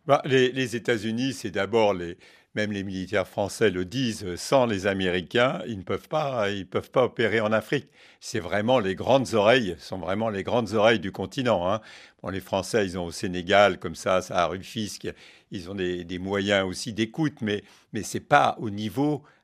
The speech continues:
euh, des moyens américains. Et les Américains, ils savent vraiment, sans dire que, comme on disait dans le temps, euh, euh, qu'il n'y a pas un criquet qui stridule dans le Sahel sans qu'ils soient au courant, mais ils sont quand même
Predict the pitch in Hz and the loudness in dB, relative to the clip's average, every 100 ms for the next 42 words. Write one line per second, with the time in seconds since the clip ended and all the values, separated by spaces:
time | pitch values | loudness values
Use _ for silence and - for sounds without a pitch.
0 | - 104 87 107 104 110 113 127 - 120 | -4 -4 -2 -4 -2 -2 2 0 0 -4
1 | 113 123 120 - 147 123 95 95 98 95 | -2 0 -2 -2 -2 -2 -4 -6 -6 -2
2 | 95 98 120 139 101 95 - 95 95 107 | -2 -2 0 0 0 -4 -2 0 2 2
3 | 131 135 - - - - - 95 92 117 | 4 2 0 -8 -20 -16 -6 -4 -2 2
4 | 113 - 98 85 _ _ - 92 90 98 | 2 2 -6 -8 _ _ -6 -4 -4 -4
5 | 90 98 90 87 - 107 101 90 87 - | -2 -2 -2 -4 -2 0 0 0 -4 -10
6 | - _ _ 95 87 85 - 98 90 87 | -20 _ _ -4 -4 -4 -2 0 0 0
7 | 87 - 95 92 - 98 110 101 - 87 | -4 0 0 0 -4 -4 0 0 -2 -12
8 | 80 - 107 95 101 90 90 - 107 107 | -12 -10 -8 -6 -6 -6 -8 4 6 6
9 | 98 92 - 98 107 92 - 113 143 120 | 4 -6 -8 -6 -4 -4 0 6 6 6
10 | 107 110 - 123 - 110 123 139 | 0 -6 -4 -4 0 0 2 0